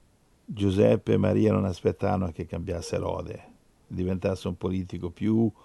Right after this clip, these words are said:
amorevole. No, il, loro, i genitori, eh, nel loro caso era di spostarsi in Egitto, si spostarono. Se poi lo stesso per me, per te, per, sono affari di ciascuno, ciascuno deve chiedere al Signore,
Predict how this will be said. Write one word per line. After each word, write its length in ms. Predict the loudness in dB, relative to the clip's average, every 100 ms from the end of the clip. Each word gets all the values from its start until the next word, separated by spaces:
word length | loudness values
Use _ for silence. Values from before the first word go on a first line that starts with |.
| _ _
amorevole. 840 | -4 0 2 2 -2 -4 -6 -8 -12 _ _ _
No, 300 | 4 4 2 _ _ _ _ _ _ _ _ _ _ -8
il, 320 | -2 -2 0 4
loro, 400 | 6 8 8 6
i 60 |
genitori, 800 | 2 2 2 2 2 4 2 -2 -6 _
eh, 220 | -4 -2
nel 160 | 0 2
loro 240 | 6 6
caso 460 | 4 4 6 6 8
era 220 | 8 6
di 100 | 4
spostarsi 540 | 0 -2 0 0 0 4
in 80 |
Egitto, 400 | 4 4 4 4
si 120 | 6 6
spostarono. 760 | 6 4 2 -4 -4 -6 -8 _ _ _ _ _ _ _ -20 -20 -20 _ -20
Se 180 | -2 4
poi 160 | 6
lo 100 | 6
stesso 340 | 6 4 2 0
per 140 | 0
me, 200 | 2 2
per 200 | 0 -4
te, 180 | 0 0
per, 300 | 2 0 0 -6 -16 _ _
sono 220 | -8 -6
affari 420 | -4 -4 -2 -4 -8 _ _ _
di 160 | -8
ciascuno, 680 | -2 -2 -2 -2 0 -2 -6
ciascuno 320 | -8 -8 -4
deve 180 | -4 -4
chiedere 300 | -4 -4 -4
al 60 | -8
Signore, 520 | -6 2 2 2 -2